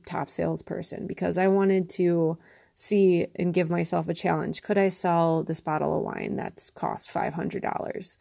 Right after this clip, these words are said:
And ultimately, social media is really the same thing. Can I sell this message to a thousand people today? That's ultimately the goal. And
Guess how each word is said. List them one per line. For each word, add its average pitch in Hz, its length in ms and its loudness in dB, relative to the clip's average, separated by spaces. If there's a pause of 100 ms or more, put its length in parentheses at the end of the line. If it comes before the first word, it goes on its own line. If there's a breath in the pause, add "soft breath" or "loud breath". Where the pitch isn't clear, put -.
(500 loud breath)
And 185 340 2
ultimately, 202 560 4
social 214 340 0
media 247 240 2
is 220 140 -2
really 247 240 4
the 165 120 2
same 170 340 0
thing. 196 320 0
Can 214 240 2
I 220 160 4
sell 190 340 2
this 175 440 0 (500 soft breath)
message 185 720 2
to 170 560 4 (680)
a 196 60 2
thousand 185 460 2
people 180 340 2
today? - 540 -2
That's 214 440 4
ultimately 185 560 2
the 165 140 0
goal. 220 440 4
And 180 440 2